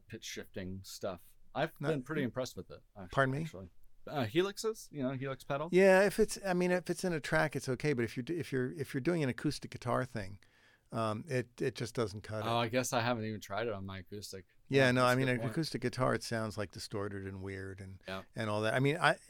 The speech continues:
Speaker 2: on the other hand, I, I have used it when I wanted to know what something was gonna sound like, uh,
Speaker 1: Hmm.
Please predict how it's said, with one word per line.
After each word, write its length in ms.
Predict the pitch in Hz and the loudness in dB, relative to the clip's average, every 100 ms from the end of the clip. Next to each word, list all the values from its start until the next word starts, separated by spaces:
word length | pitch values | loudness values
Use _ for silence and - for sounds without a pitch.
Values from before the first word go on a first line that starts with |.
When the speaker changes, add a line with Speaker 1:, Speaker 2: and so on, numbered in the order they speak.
| 180 | -8
Speaker 2:
on 140 | 170 151 | 0 4
the 80 | 151 | 4
other 160 | 185 | 6
hand, 260 | 131 135 123 | 4 2 2
I, 240 | 123 123 - - | 2 2 0 0
I 120 | 117 110 131 - | 0 -2 -6 -8
have 340 | - 147 139 110 | -4 0 0 2
used 300 | 123 143 - | 2 2 0
it 80 | 110 | -2
when 160 | 110 | -2
I 40 | 104 | -2
wanted 260 | 107 117 | 0 -2
to 60 | 104 | -2
know 80 | 107 | -4
what 100 | 104 | -4
something 220 | 110 101 | -6 -8
was 100 | 101 | -8
gonna 220 | 113 98 | -10 -8
sound 300 | - 120 113 | -4 -4 -2
like, 320 | 104 101 101 - _ - - - _ | -4 -4 -8 -18 _ -20 -20 -20 _
uh, 240 | 110 104 | -2 0
Speaker 1:
Hmm. 60 | 101 | 0